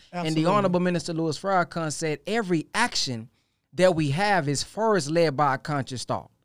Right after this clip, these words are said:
Speaker 1: So before we stop the actions of killing,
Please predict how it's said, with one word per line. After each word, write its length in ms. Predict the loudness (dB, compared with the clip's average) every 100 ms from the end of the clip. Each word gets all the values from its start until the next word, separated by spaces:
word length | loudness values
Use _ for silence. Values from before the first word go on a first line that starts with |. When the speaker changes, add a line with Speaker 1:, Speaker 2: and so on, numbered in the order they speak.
| _ _ _ _ -6
Speaker 1:
So 240 | 0 2
before 600 | 2 0 -2 4 6 6
we 160 | 2 -2
stop 540 | -4 -2 4 4 2 _ _ _
the 160 | -8 -4
actions 460 | 0 0 -2 -4 -4
of 180 | -6 2
killing, 400 | 4 4 0